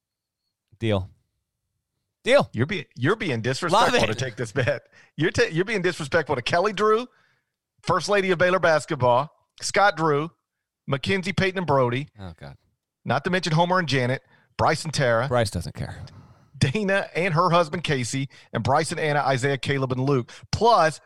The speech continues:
Speaker 2: Drew Barrymore, Drew Carey, Drew Brees, Drew Bledsoe, Doctor Drew, Drew Gooden, Drew McIntyre,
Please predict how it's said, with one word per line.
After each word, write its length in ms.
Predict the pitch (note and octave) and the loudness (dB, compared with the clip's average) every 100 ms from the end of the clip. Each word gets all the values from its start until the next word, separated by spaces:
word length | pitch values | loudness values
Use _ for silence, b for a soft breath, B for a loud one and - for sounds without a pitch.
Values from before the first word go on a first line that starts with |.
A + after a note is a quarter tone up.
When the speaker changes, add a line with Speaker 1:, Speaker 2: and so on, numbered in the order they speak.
| _ | _
Speaker 2:
Drew 260 | A#2 C#3 A#3 | 0 2 2
Barrymore, 720 | G3 F#3+ F#3+ F3 F3+ F3+ E3+ b b - | 2 4 4 2 4 4 2 b b -6
Drew 120 | C3+ | -4
Carey, 460 | - F#3 F3+ F3 E3+ | -2 -2 0 0 0
Drew 180 | C3 | -2
Brees, 300 | E3 D3+ D3+ | 0 0 0
Drew 100 | B2 | -2
Bledsoe, 520 | C3+ D3 D3+ C#3+ A#2+ A#2+ | 2 2 2 0 0 2
Doctor 320 | D#3+ F3 D#3+ | 2 2 -2
Drew, 300 | A#2+ B2+ B2 | 0 0 0
Drew 200 | C3 F3+ | 0 0
Gooden, 460 | C#3+ C3+ C3 C3 B B B _ | 0 0 -2 -6 B B B _
Drew 300 | G#2+ B2+ A#3+ | -2 0 0
McIntyre, 720 | B3 A3 G#3+ F#3 C#3 B2+ B2+ | 2 2 2 0 2 2 2